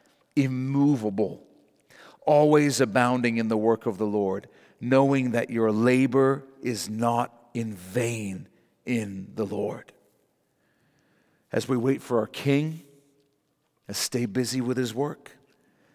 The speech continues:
Don't get tired of serving. Don't get tired of loving. Don't get tired of forgiving. Don't get tired of praying.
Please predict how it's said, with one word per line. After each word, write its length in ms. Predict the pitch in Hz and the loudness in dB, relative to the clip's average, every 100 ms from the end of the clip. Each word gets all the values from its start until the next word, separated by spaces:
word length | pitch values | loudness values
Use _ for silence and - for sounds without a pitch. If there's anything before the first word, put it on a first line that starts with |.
| _ _ _ _ _ _ | _ _ _ _ _ _
Don't 180 | 123 135 | 0 0
get 200 | 135 - | -2 -8
tired 320 | - 143 135 | -10 -8 -8
of 100 | 123 | -8
serving. 560 | - - 113 104 127 127 _ _ _ _ _ _ | -8 -4 -4 -4 -10 -14 _ _ _ _ _ _
Don't 180 | 135 143 | -8 -6
get 180 | 135 - | -6 -6
tired 320 | - 123 120 | -6 -2 -2
of 120 | 101 | -2
loving. 480 | 117 120 117 127 147 _ _ _ _ _ _ _ _ _ _ _ - | 0 0 0 -8 -10 _ _ _ _ _ _ _ _ _ _ _ -8
Don't 140 | 131 127 | -8 -6
get 160 | 131 | -6
tired 360 | - 123 123 123 | -2 0 2 0
of 80 | 117 | -4
forgiving. 600 | 123 98 117 110 120 120 _ _ _ _ _ _ _ _ - | -8 0 0 0 -6 -10 _ _ _ _ _ _ _ _ -10
Don't 180 | 117 | -8
get 180 | 113 117 | -4 -4
tired 360 | - 131 123 113 | -4 -4 -2 -2
of 160 | - | -6
praying. 580 | - 135 120 120 127 - | -8 0 2 2 0 -10